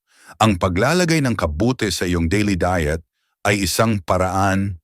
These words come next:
para ma-manage ang diabetes habang pinapalakas ang iyong overall health. Ang antioxidant properties,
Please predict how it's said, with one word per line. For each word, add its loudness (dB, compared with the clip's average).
para 0
ma-manage 0
ang -2
diabetes -2
habang -2
pinapalakas -4
ang 0
iyong 0
overall -2
health. -6
Ang 2
antioxidant -2
properties, -4